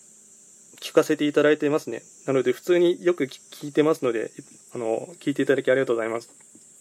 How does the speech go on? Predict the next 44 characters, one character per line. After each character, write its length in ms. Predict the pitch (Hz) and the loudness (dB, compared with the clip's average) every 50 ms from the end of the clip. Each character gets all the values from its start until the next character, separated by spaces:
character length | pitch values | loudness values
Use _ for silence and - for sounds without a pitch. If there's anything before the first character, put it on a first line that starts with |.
| _ - _ - - - _ - - - - - - - - - - - - - - - - - - - | _ -20 _ -20 -20 -20 _ -20 -20 -20 -20 -20 -20 -20 -20 -20 -20 -20 -20 -20 -20 -20 -20 -20 -20 -20
一 240 | 143 139 - - 165 | -20 -12 -4 0 2
応 120 | 156 165 | 2 2
コ 160 | 160 - - 165 | 0 -2 -4 -4
メ 100 | 156 160 | -4 -2
ン 40 | |
ト 40 | 156 | -2
読 140 | 160 151 143 | -2 -2 -2
ま 80 | 147 143 | -2 -2
さ 140 | - 165 | -4 -4
せ 80 | 151 - | -4 -4
て 60 | - | -6
い 40 | 120 | -4
た 100 | - 113 | -2 -2
だ 60 | 120 | -2
き 80 | 117 120 | -2 -4
ま 80 | 120 | -6
す。 100 | - - | -6 -2
二 140 | 147 160 180 | 0 0 0
十 140 | 160 151 147 | 0 0 -2
五 120 | 143 147 | -2 0
年 160 | 156 156 143 135 | -2 -2 -2 0
間 220 | 170 185 175 143 | 0 0 0 0
バ 200 | 135 127 131 131 | 0 0 0 0
ー 20 | |
テ 180 | 127 - 143 139 | 0 -2 -2 -2
ン 40 | 123 | 0
ダ 180 | 120 120 113 117 | 0 -2 -2 -2
ー 20 | |
を 80 | 131 127 | -2 -2
や 100 | 123 117 | -2 -4
っ 40 | - | -6
て 140 | - 139 | -8 -12
き 60 | 135 - | -10 -6
た 180 | - 117 113 | -6 -6 -6
ウ 160 | - 123 123 | -4 -2 -2
イ 60 | 135 127 | -2 -2
ス 80 | - - | -4 -6
キ 120 | - 135 | -4 0
ー 100 | 135 135 | 2 2
お 60 | 135 | 2
じ 100 | 127 127 | 2 0
さ 140 | - - 117 | -4 -8 -8
ん 100 | 120 120 | -2 2
が、 180 | 131 139 - | 4 4 4